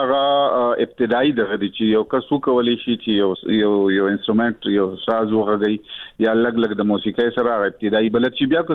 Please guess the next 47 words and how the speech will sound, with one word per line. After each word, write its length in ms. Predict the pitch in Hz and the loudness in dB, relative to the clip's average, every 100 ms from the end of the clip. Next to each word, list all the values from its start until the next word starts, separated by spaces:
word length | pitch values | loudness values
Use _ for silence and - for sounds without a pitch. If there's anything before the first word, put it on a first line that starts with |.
| 151 | 0
څوک 180 | 170 123 | -2 0
غواړي 260 | 143 175 170 | 0 2 0
چې 60 | 135 127 | 0 0
مخ 80 | - | 0
په 80 | 117 | 0
وړاندې 260 | 127 165 165 147 | 0 0 2 2
لاړ 120 | 139 - | 0 -6
شي، 100 | 147 - - - - | -10 -12 -20 -14 -2
نو 100 | 113 | 0
هغه 140 | 117 127 | 2 2
زموږ 160 | 127 131 | 0 0
سره 140 | 117 113 | 0 0
بیا 100 | 120 135 | 0 -2
پاتې 300 | 147 - - | -4 -4 -10
شي. 100 | 123 | -8
که 60 | 107 - | -4 -2
څوک 200 | 120 127 | -2 0
نه 40 | 139 | 0
غواړي، 220 | 147 135 127 | 2 2 2
همدغې 320 | 117 120 127 - | 2 0 -2 -2
پورې 200 | 127 120 | 0 2
وي 80 | 120 113 | 0 0
چې 160 | 104 107 | -2 0
بس 200 | 107 110 | 0 0
یو 80 | 104 | 0
هارمونیم 600 | 104 104 107 110 117 117 110 | 0 0 2 2 2 2 2
یا 120 | 107 101 101 101 | 2 0 2 2
رباب 380 | 98 110 107 101 | 2 0 0 0
یا 60 | 104 | -2
څه 100 | - - | -2 -6
شی 120 | 113 | 0
وغږولی 600 | 110 120 123 110 104 104 - | 2 2 2 2 2 0 -2
شي، 100 | 104 - | -6 -2
سندرې 300 | 101 110 110 | 0 0 0
پکې، 200 | 104 107 - - - - - 107 | -2 -4 -6 -10 -12 -12 -4 -2
آه، 400 | 107 107 104 104 104 | 0 0 0 0 0
انسټرومنټل 580 | - 110 113 117 110 104 | 0 0 0 0 -2 -2
پکې، 180 | 104 101 110 | -6 -4 -2
سازینې 340 | 98 104 117 113 | -2 -2 -2 -2
پکې 160 | - 110 | -2 -2
وغږوي، 300 | 104 104 104 | 0 -2 -2
نو 80 | 101 | -2
هغه 140 | 101 113 107 87 107 | 0 -2 -4 -6 -4
په 80 | 104 | -2
دغه 180 | 113 113 | 0 0
وخت 140 | - | -2
کې 100 | - | -8